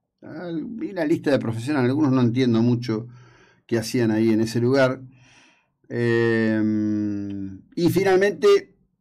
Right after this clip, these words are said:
algunos periodistas muy, muy, este, muy seleccionados, ¿no?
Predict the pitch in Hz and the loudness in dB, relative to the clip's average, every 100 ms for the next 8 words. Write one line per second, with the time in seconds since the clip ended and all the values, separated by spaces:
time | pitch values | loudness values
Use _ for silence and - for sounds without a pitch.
0 | _ _ _ _ _ - 131 135 135 139 | _ _ _ _ _ 0 2 4 4 4
1 | 135 135 196 196 120 143 156 175 123 139 | 4 2 2 0 2 0 4 2 2 0
2 | 123 143 165 135 139 160 160 139 123 - | 2 4 6 6 6 6 6 4 0 -4
3 | 110 101 117 147 127 113 110 117 107 92 | 0 0 2 0 0 -2 -2 -2 -2 -4
4 | 104 - - | -10 -12 -12